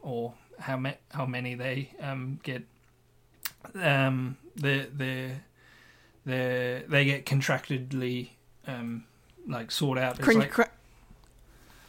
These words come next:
Speaker 2: contractually obligated to do
Speaker 1: Yeah, yeah,
Speaker 2: a certain
Speaker 1: that. So,
Speaker 2: amount of, yeah,
Speaker 1: yeah.
Speaker 2: yeah, cool.
Speaker 1: So they organise that as, like, "Okay, I'm doing this, this, and this," uh, and then do, like, bits and pieces at, at the end. 'Cause I think, like, um,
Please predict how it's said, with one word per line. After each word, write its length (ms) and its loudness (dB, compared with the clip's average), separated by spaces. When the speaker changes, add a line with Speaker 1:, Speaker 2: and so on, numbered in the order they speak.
Speaker 2:
contractually 720 6
obligated 600 4
to 60 2
do 80 10
Speaker 1:
Yeah, 340 10
yeah, 240 6
Speaker 2:
a 40 8
certain 300 6
Speaker 1:
that. 100 4
So, 80 6
Speaker 2:
amount 200 6
of, 80 -4
yeah, 180 4
Speaker 1:
yeah. 260 4
Speaker 2:
yeah, 120 -4
cool. 160 2
Speaker 1:
So 200 4
they 180 6
organise 420 2
that 180 0
as, 180 -6
like, 200 -4
"Okay, 260 -2
I'm 240 0
doing 260 0
this, 200 0
this, 220 -4
and 120 -4
this," 200 -4
uh, 40 2
and 500 4
then 280 4
do, 260 4
like, 280 2
bits 180 -2
and 120 2
pieces 520 -2
at, 180 -4
at 120 -2
the 120 0
end. 260 0
'Cause 380 -4
I 60 -2
think, 220 -2
like, 280 0
um, 400 -2